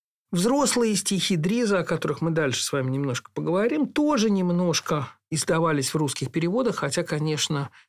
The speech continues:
и количество изданий, и т-, размеры тиражей несопоставимы с его детскими стихами. Да?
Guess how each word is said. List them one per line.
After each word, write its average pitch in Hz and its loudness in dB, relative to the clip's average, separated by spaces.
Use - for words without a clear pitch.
и 151 0
количество 165 0
изданий, 139 0
и 131 -2
т-, - -6
размеры 151 -2
тиражей 151 -2
несопоставимы 151 0
с - -4
его 131 -2
детскими 120 -4
стихами. - -10
Да? 220 -2